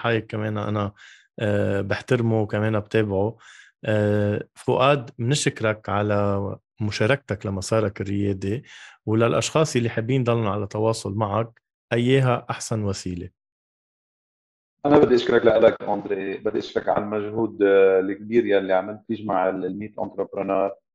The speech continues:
Speaker 2: ومع رجال أعمال تانيين. يعني، ال، الإيفنت كان، آه، كان رائع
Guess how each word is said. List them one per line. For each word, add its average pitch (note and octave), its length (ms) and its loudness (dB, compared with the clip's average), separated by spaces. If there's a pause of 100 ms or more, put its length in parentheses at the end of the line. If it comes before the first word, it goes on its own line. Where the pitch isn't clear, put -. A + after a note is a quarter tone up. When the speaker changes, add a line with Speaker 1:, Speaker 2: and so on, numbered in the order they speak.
(380)
Speaker 2:
ومع G2 1080 4 (160)
رجال G#2 500 4
أعمال G2+ 460 4
تانيين. G#2 520 -8
يعني، F#2 260 -4
ال، F#2 200 -10
الإيفنت G2+ 680 -2
كان، F#2+ 400 -4
آه، F2+ 560 -4
كان G2 200 0
رائع G2 500 4